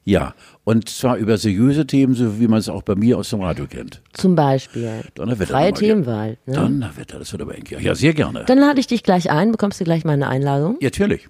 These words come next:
Speaker 2: Und dann, äh, machen wir das. Dann müsstest du dir vielleicht jemanden in deinem häuslichen Umfeld dazu holen, der dir da vielleicht ein bisschen hilft. Aber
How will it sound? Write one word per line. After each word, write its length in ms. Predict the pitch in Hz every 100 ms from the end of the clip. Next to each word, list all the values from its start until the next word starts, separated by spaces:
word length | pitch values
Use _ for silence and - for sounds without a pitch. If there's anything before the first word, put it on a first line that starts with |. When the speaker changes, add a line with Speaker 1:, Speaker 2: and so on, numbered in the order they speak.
| -
Speaker 2:
Und 240 | 185 185
dann, 260 | 170 175 175
äh, 220 | 165 160
machen 260 | 175 196 147
wir 80 |
das. 280 | 127 120 -
Dann 100 | 139
müsstest 380 | 156 - 160 -
du 40 |
dir 140 | 156 156
vielleicht 540 | - 151 165 254 285
jemanden 240 | 240 208 185
in 80 | 170
deinem 220 | 160 147
häuslichen 360 | 165 165 151 -
Umfeld 380 | 165 - 147 - - - -
dazu 440 | 151 147 - 214 190
holen, 340 | 175 165 170 - - -
der 100 | 151
dir 160 | 156 156
da 140 | 139
vielleicht 420 | 135 143 139 143 -
ein 60 |
bisschen 320 | 131 - 135
hilft. 360 | 139 175 240 -
Aber 200 | 143 143